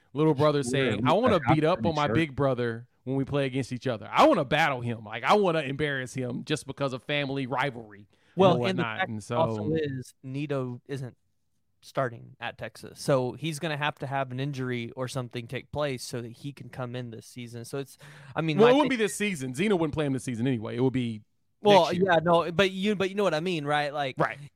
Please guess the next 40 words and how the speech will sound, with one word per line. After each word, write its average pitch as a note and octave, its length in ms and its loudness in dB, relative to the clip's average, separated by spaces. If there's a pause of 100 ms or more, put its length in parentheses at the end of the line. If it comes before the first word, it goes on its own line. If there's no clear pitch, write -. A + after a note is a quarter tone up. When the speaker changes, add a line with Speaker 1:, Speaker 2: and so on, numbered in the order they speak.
(120)
Speaker 3:
the, E3 160 0
the, D#3 320 -6 (140)
the E3+ 120 4
thought G#3 320 0
process D#3+ 360 -6
that, E3+ 100 -6
"Oh, F#3 160 0
his D3+ 100 -8
brother's E3 320 -10
at C#3+ 140 -10
Texas." D#3+ 500 -10
I'm C#3 100 -10
like, C3+ 220 -10
"Well, C3+ 80 -12
but B2+ 140 -10
his A#2 100 -16 (140)
brother's C3+ 320 -4
not B2 240 -6 (260)
technically A#2+ 640 -10 (260)
playing D3 320 -6
for A#2+ 80 -14
Texas A#2 360 -14
yet. C#2+ 180 -14
He's C3 160 -8
just C#3 280 -6
on C3+ 200 -2
the A#2 60 -14
team." B2 480 -10 (280)
Like, B2+ 200 4
Speaker 1:
Right. A2 160 -8 (100)
Speaker 3:
you D#3 100 -6
know, C3+ 140 0
Nito D#3+ 340 2
could C3+ 160 -12
see E3 120 0
this D3 180 -4
as C3+ 80 -8
an C3+ 100 -10
opportunity C3 920 -2 (360)
to B2+ 400 -6